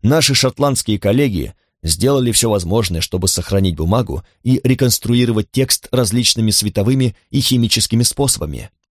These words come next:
Было обнаружено минимальное присутствие следов типографской краски,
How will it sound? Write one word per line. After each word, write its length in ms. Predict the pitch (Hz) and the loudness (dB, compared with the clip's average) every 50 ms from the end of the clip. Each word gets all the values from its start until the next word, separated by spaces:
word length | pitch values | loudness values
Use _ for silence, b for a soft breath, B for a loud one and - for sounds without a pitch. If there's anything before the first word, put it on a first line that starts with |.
| _ _ | _ _
Было 320 | - - 87 139 160 160 143 | -4 0 0 2 2 2 2
обнаружено 720 | 117 101 110 117 135 156 139 127 135 135 131 120 98 - - - | 2 0 0 2 2 2 2 2 0 0 0 0 -2 -4 -8 -6
минимальное 680 | - 95 110 120 127 131 139 139 131 127 123 113 104 | -2 0 2 2 2 2 2 2 2 2 0 0 0
присутствие 600 | - - 110 101 - 127 123 - - - - 98 | 0 0 0 0 0 0 0 -2 -4 -2 0 0
следов 460 | 90 - 85 92 98 117 120 107 - | 0 0 0 0 2 2 2 0 0
типографской 600 | - 87 - 101 101 107 113 107 - - - 90 | -2 -2 -2 0 0 2 0 0 0 0 -2 -2
краски, 560 | 87 - 101 127 127 117 - - 58 57 - | -2 0 0 0 2 0 0 -2 -6 -10 -10